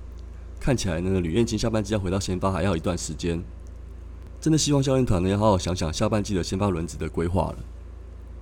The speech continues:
打击部分呢，像魔力离队，那弗莱喜就暂时有机会上来表现啦。有趣的是呢，也刚好开幕战当天他也有先发，还真是无缝接轨。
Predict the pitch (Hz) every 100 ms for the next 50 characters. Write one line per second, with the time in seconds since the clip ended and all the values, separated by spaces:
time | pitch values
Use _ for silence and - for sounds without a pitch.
0 | - - - - - - 101 98 113 151
1 | 156 156 127 120 120 113 101 113 78 -
2 | 98 - - - - - 107 107 110 90
3 | 104 113 92 90 80 98 104 107 95 90
4 | 76 - 101 92 92 - - - - -
5 | - - - - - - 113 104 185 143
6 | 120 - 131 117 98 85 143 120 90 143
7 | 127 117 110 107 110 107 107 101 69 -
8 | 90 90 85 87 - - - - 101 117
9 | 123 - 95 120 98 95 90 73 -